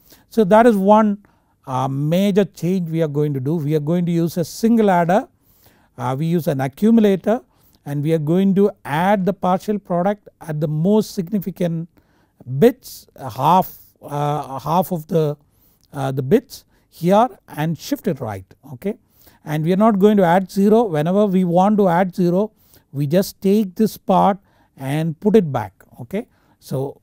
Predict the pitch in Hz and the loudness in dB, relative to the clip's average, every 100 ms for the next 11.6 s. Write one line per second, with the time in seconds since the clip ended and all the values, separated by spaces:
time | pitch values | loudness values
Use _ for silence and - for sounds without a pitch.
0 | _ _ - 139 175 151 196 160 156 170 | _ _ -14 -6 -4 0 0 2 0 0
1 | 165 160 202 92 147 131 127 151 170 180 | -2 0 -2 -2 -8 -8 -4 -2 -2 -4
2 | - _ _ - 135 180 175 202 185 220 | -10 _ _ -10 -4 -2 2 0 0 2
3 | 226 220 170 160 190 185 180 156 160 175 | 2 2 2 0 0 -2 -2 -4 -4 -4
4 | 160 160 143 151 151 165 175 165 _ _ | -4 -6 -6 -6 -4 -4 -4 -8 _ _
5 | - 156 190 208 170 131 - 98 95 - | -14 -6 -6 -4 -6 -6 -10 -18 -18 -20
6 | - 180 - _ _ _ _ _ - 143 | -18 -16 -16 _ _ _ _ _ -6 -2
7 | 185 196 185 190 190 - _ _ - 127 | 0 2 4 4 4 -2 _ _ -10 -4
8 | 156 - 202 196 220 208 214 196 - - | -4 -2 -2 0 2 2 -2 -6 -16 -20
9 | 143 - 160 165 156 139 - _ _ _ | -10 -4 -2 0 -2 -4 -14 _ _ _
10 | - 135 131 127 127 135 - 95 113 135 | -8 -6 -4 -4 -6 -10 -16 -20 -12 -4
11 | 151 175 214 - 247 277 | 0 2 2 2 -2 -4